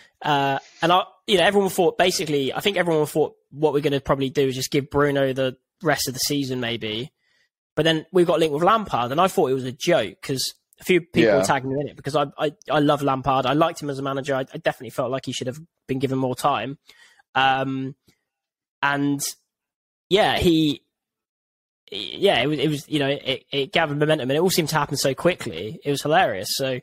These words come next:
Speaker 1: I was, do you know what? I was so happy, mate. I won't lie. Like, I was so,
Speaker 2: <laughs>
Speaker 1: I was over the moon. Like, I actually had to read it, like, five times because I, I thought when Lampard left, right, he did, like I said, he did, he had a really good first season.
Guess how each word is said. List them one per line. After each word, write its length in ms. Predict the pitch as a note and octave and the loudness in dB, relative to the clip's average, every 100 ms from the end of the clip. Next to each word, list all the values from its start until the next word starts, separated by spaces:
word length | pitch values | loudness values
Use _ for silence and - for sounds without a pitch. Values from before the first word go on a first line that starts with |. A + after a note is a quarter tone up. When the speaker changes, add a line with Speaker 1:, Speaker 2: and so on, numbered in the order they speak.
| - - _ - | -12 -20 _ 0
Speaker 1:
I 80 | F3+ | 2
was, 140 | D3 - | 2 -2
do 120 | F3 | -2
you 60 | F3 | 2
know 80 | E3 | 4
what? 60 | B2 | 4
I 60 | D#3+ | 2
was 140 | D3+ | 2
so 140 | - C3 | 0 2
happy, 300 | B2 - G2+ | 0 -2 -6
mate. 220 | G2+ G2 - | -6 -8 -4
I 100 | C3 | -4
won't 160 | B2 | -2
lie. 240 | A2 G#2+ F#2+ | 0 -2 -2
Like, 340 | A2+ A#2+ - - | -4 -4 -6 -2
I 100 | C#3+ | 0
was 280 | D3 E3 - | 2 0 2
so, 80 | D#3 | 2
Speaker 2:
<laughs> 260 | C3+ B2+ | 2 -2
Speaker 1:
I 100 | - C3 F3+ | -4 2 2
was 100 | E3+ | 4
over 180 | D#3+ C#3+ | 2 2
the 80 | |
moon. 440 | C#3 D#3 D#3 C#3 C3 | 0 2 2 2 0
Like, 200 | B2+ B2 _ _ _ _ _ _ _ - F3+ | -4 -4 _ _ _ _ _ _ _ -4 0
I 80 | |
actually 140 | F#3+ G3+ | 2 2
had 80 | D#3 | 0
to 80 | |
read 220 | D3+ F3+ D#3+ | 2 2 2
it, 60 | |
like, 140 | A#2 G#2+ | -2 -2
five 260 | D3+ C#3 - | 0 0 0
times 320 | D3+ B2+ B2 | -2 -2 -6
because 200 | D3 C#3+ | -6 -2
I, 120 | D3+ D#3 _ _ _ - | -2 -2 _ _ _ -6
I 60 | |
thought 380 | F3+ C#4 C4+ - _ _ _ _ _ _ | -2 0 -2 -4 _ _ _ _ _ _
when 220 | G#3+ C4+ | 0 2
Lampard 380 | C4 A3 G3 E3+ | -2 2 0 2
left, 480 | C3+ F2 - - - | 0 0 -8 -16 -6
right, 220 | A2 A2+ | -2 -2
he 60 | D#3+ | 0
did, 180 | F3+ G3+ | -2 0
like 160 | G3 | 0
I 40 | - | 0
said, 140 | B2+ | -4
he 80 | B2+ | -2
did, 140 | D3 | -2
he 60 | E3+ | 2
had 120 | E3 | 2
a 60 | D#3+ | 2
really 320 | F3+ B3 A#3 | 2 0 2
good 160 | G#3 F#3+ | 0 2
first 280 | C#3+ C3+ | 0 0
season. 440 | B2+ B2 A2+ A#2 | -2 -4 -4 -8